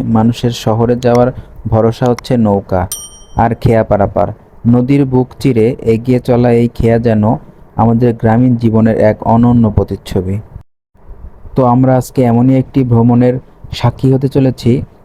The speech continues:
তো সম্পূর্ণ ভিডিওটি না টেনে আমাদের সাথে থাকুন এবং যেখানে থাকবে সুন্দর প্রকৃতি এবং বিকালের অপরূপ সৌন্দর্য, সব মিলিয়ে সু-,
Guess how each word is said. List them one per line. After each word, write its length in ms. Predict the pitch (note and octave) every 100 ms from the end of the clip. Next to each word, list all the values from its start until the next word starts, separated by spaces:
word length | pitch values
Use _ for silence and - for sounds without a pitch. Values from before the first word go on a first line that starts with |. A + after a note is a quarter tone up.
| -
তো 60 | A#2+
সম্পূর্ণ 420 | A#2+ B2 C3 B2+ B2
ভিডিওটি 380 | A2+ A#2 A#2+ B2
না 100 | A#2
টেনে 180 | A2 A2+
আমাদের 220 | A#2 A#2+ -
সাথে 180 | A2+ B2
থাকুন 320 | A#2+ A2+ B2+ D#3+ - - -
এবং 180 | A2+ B2 B2
যেখানে 340 | A#2 - B2 A#2+
থাকবে 320 | B2 A#2+ B2+
সুন্দর 400 | B2 A#2+ A#2 A#2+ A#2+
প্রকৃতি 540 | - A#2 B2 A#2+ A#2+ C3 - - - - -
এবং 220 | A2+ A#2 B2 B2 - -
বিকালের 440 | A2 A#2 A#2+ B2 A#2+
অপরূপ 400 | A2+ A#2+ B2 B2+ -
সৌন্দর্য, 440 | A#2+ A2+ A#2+ A#2+ B2 E3+ - - -
সব 200 | - A#2 B2
মিলিয়ে 300 | A#2+ B2 B2+ - -
সু-, 200 | -